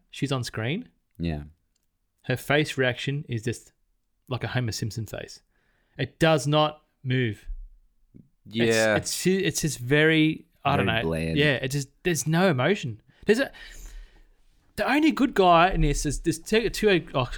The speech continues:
Speaker 1: I'll probably say two good actors, right? Is Booker and, um, and I'll probably say, uh, um, uh, Copley,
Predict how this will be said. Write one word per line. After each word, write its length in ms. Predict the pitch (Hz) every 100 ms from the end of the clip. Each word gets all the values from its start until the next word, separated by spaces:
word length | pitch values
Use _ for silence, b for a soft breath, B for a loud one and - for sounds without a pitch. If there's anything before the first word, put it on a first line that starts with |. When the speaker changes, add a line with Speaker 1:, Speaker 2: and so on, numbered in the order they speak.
| -
Speaker 1:
I'll 80 | 165
probably 160 | - 196
say 100 | 151
two 180 | - 165
good 140 | 131
actors, 300 | 120 - 104
right? 220 | 120 180 - _
Is 240 | 143 131 -
Booker 380 | - 143 226 - _ _ _ _ _ _
and, 300 | 131 131 123
um, 440 | 120 117 113 107 107 - - - - - -
and 80 |
I'll 60 | 123
probably 200 | - 143
say, 360 | - 131 117 113
uh, 540 | 110 107 107 107 -
um, 400 | 110 107 101 117 _ _ -
uh, 100 | 113
Copley, 460 | - 175 117 -